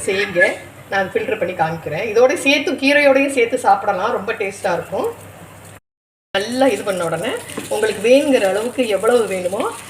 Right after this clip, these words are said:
அந்த அளவுக்கு வந்து நம்ம வந்து மிளகுத்தூளும்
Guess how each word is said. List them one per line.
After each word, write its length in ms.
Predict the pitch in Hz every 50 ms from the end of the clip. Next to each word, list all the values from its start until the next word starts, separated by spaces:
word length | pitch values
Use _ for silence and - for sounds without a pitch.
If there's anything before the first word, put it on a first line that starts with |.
| - - - -
அந்த 140 | 190 202 208 220
அளவுக்கு 280 | 208 214 240 247 240 - 202
வந்து 180 | 190 190 247 269 -
நம்ம 160 | 220 185 190
வந்து 180 | 185 196 247 - -
மிளகுத்தூளும் 720 | 202 208 226 240 285 - - - 202 196 202 247 453 508